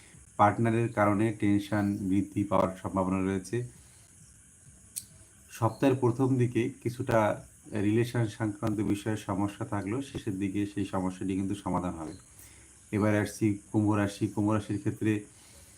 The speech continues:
আহ, যারা প্রতিবেশী রয়েছে তাদের সঙ্গে ভালো সম্পর্ক বজায় থাকবে। সন্তানদের নিয়ে চিন্তা বৃদ্ধি পেতে পারে। এই সপ্তাহে কিন্তু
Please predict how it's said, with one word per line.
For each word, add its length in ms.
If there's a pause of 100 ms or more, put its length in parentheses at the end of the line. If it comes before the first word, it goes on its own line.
(360)
আহ, 460
যারা 340 (120)
প্রতিবেশী 500
রয়েছে 340
তাদের 260
সঙ্গে 380
ভালো 300
সম্পর্ক 460
বজায় 240
থাকবে। 400
সন্তানদের 800 (420)
নিয়ে 240
চিন্তা 340
বৃদ্ধি 300
পেতে 220
পারে। 200
এই 260
সপ্তাহে 440
কিন্তু 420